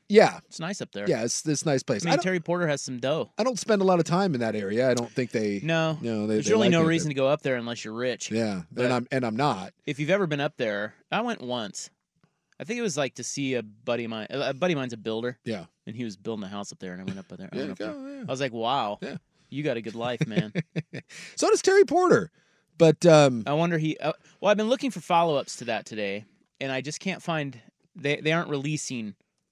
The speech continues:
Speaker 2: how it went.
Speaker 1: I did, I did see some people that were tweeting me things that they bought at the estate sale.
Speaker 2: Mm-hmm.
Speaker 1: Um, 'cause I, you know, I was joking that I was, I was gonna come, come by, and then I was like, "And"
Speaker 2: But you weren't joking.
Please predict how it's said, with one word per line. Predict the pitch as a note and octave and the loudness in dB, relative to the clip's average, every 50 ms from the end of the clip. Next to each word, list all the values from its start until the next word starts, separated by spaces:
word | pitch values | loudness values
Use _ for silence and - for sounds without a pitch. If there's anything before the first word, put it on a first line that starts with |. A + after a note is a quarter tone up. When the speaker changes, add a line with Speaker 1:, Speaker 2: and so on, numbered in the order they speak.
| _ _ _ _ - | _ _ _ _ -6
Speaker 2:
how | B2 C3 A#2 | -2 0 0
it | F#2+ | 0
went. | G2 G#2 G2 F2 - - - - | -2 -6 -8 -8 -8 -8 2 4
Speaker 1:
I | F3+ | 4
did, | F#3+ A3+ D#4 E4 B3+ - - | 4 6 2 0 0 2 4
I | F#3+ G3 | 6 6
did | A#3+ C4 A3+ - | 6 4 2 2
see | - A3 G#3+ G#3 | 2 4 4 2
some | - - F#3 D#3+ | 4 4 2 2
people | - E3 D#3+ D3+ - E3+ E3 E3 | 4 2 2 4 6 6 6 8
that | D3+ D3+ B2+ | 6 4 2
were | C3 B2+ B2+ B2 | 4 4 4 4
tweeting | - - - - D#3 D#3 D#3+ D#3 D#3 D3+ | 2 0 -2 2 2 4 4 4 2 0
me | D3 C#3+ C#3 C#3 C3 | 0 0 0 0 -2
things | - - D3 C#3 C3+ C3+ B2 A#2+ - | -2 -2 -2 -2 0 0 -2 -4 0
that | A#2+ B2 G#2+ - | 0 -2 0 2
they | - A#2+ A#2 A#2 | 2 2 2 2
bought | G2 F2 - B2 B2 A#2+ B2 D3 E3 - - - - _ _ _ _ _ _ _ _ _ _ - - | 0 0 0 2 2 4 2 0 -2 -4 -10 -10 -12 _ _ _ _ _ _ _ _ _ _ -2 2
at | B2+ C#3 D3+ - - | 2 2 2 0 0
the | E3 D#3 C#3+ | 2 4 4
estate | C#3 - - D3 D3 D3+ | 2 4 2 2 2 2
sale. | - - D#3+ D#3 E3 F#3 G#3 G#3 | 0 0 2 4 6 4 4 2
Speaker 2:
Mm-hmm. | B2+ B2+ B2 B2 B2 A#2+ B2 - _ _ - D3+ | -2 -8 -14 -14 -14 -16 -16 -20 _ _ 4 6
Speaker 1:
Um, | D3+ D3+ D3 C#3+ C#3 B2+ A2 - - _ _ _ - - | 8 8 8 6 4 2 -4 -8 -12 _ _ _ 2 4
'cause | G3 E3+ | 6 8
I, | F3+ D#3+ C3+ C3+ | 8 8 8 6
you | C#3 B2+ | 2 2
know, | A#2+ | 2
I | A2+ A2 | 2 2
was | A2 G#2 F2+ | 0 -2 -4
joking | - B2 A#2 A#2 - A#2 G2 G2 | -2 0 0 0 0 -2 -4 -4
that | F#2+ F#2 | -4 -4
I | G2 G2 | -6 -6
was, | G2 G2 - - - | -6 -6 -8 -8 -8
I | A2 | -8
was | G2+ G#2 - | -6 -6 -6
gonna | - B2+ A2 G2 | -6 -6 -6 -6
come, | - A#2+ G#2 G2+ - _ _ _ _ _ _ _ _ _ _ - | -8 -10 -12 -12 -14 _ _ _ _ _ _ _ _ _ _ 4
come | E3 F#3 D#3+ C3+ | 6 6 8 10
by, | D#3 F3 E3+ C#3 B2 B2 B2 B2 | 10 10 12 10 10 6 4 4
and | C3+ D3+ C#3+ | 4 4 6
then | D3+ D3+ | 4 4
I | F3 E3 D3 | 6 6 6
was | C#3+ B2 | 6 6
like, | C3+ A#2 A#2 - | 4 0 0 0
"And" | - C#3+ D#3 D#3 D#3 D#3 D#3 D#3 | 0 2 2 4 4 4 4 4
Speaker 2:
But | D3+ D3+ | 4 4
you | D#3+ | 4
weren't | D3+ D#3+ F#3 B3 B3 - | 2 2 0 -2 -4 -6
joking. | C3 G2+ E2+ - - - | -8 -8 -10 -10 -18 -20